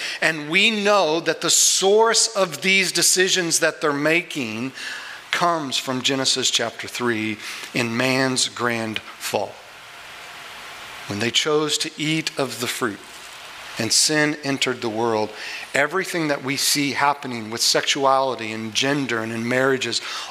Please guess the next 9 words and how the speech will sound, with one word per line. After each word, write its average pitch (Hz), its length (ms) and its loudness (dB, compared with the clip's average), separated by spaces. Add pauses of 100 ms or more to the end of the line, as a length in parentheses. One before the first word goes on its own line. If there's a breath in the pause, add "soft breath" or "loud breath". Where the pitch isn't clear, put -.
(100)
all 170 400 6
of 156 240 -6
that 135 300 2 (420 loud breath)
goes 135 320 2
back 135 440 0
to 127 100 -2
Genesis 120 520 0
chapter - 440 -2
three. 98 320 -10